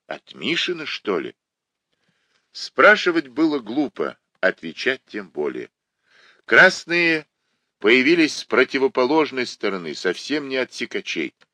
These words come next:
Те самые, что недавно отбили шесть атак под сикачами и, по словам оперативной сводки,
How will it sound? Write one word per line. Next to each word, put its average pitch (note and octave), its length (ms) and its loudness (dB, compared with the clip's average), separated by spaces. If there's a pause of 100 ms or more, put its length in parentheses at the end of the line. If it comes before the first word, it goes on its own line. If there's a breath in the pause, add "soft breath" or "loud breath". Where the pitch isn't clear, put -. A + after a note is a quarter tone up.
(440)
Те A#2 180 4
самые, C#3+ 460 2
что - 240 -6
недавно C3 640 2
отбили G2+ 600 -4
шесть - 540 -4
атак F#2+ 500 0
под - 200 -10
сикачами A2 800 -4 (500)
и, - 100 -18
по E2 120 -6
словам G#2 480 0
оперативной D#2+ 760 -6
сводки, A2+ 640 -6